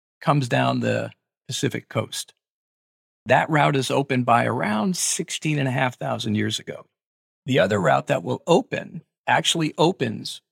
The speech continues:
at the junction of where those two ice sheets had bumped into one another.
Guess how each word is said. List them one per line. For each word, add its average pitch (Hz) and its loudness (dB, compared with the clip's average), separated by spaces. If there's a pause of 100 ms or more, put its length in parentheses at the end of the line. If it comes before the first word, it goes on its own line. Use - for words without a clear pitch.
(260)
at 143 2
the 123 -6
junction 151 2
of 135 -2
where 135 0
those 135 -4
two - -8
ice 156 2
sheets 127 -4
had 117 -6
bumped 135 0
into 147 0
one 107 -2
another. 107 -8